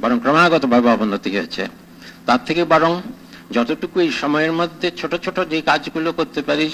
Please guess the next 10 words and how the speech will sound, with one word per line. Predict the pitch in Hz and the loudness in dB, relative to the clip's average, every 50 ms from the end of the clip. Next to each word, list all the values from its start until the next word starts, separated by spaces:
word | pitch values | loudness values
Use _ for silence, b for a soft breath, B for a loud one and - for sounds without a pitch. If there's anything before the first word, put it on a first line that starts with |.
| - - | -6 -4
সেগুলো | - 147 143 151 156 165 170 170 165 - - - B B B B B B - - | -4 -4 -2 0 0 2 2 0 0 -4 -10 -20 B B B B B B -8 -2
এখন | - 139 143 - 180 175 | -2 0 0 0 0 2
দেখা | 160 151 143 165 160 | 2 2 2 2 2
যাচ্ছে | 170 160 - - - 143 | 0 0 0 0 -2 0
না, | 123 131 151 - - - - - - - - - - - - - - - - - - - - | 0 0 -2 -6 -12 -20 -20 -20 -20 -20 -20 -20 -20 -20 -20 -20 -20 -20 -20 -20 -20 -12 -4
আমরা | - 120 131 131 135 | -2 0 0 2 2
প্রচারও | - 143 127 - 165 165 175 180 | 0 0 2 2 2 4 4 4
করতে | - 165 - - - 123 | 2 0 -2 -2 -4 -2
চাই | - 127 117 110 | 0 0 0 0
না, | 120 156 | 0 -2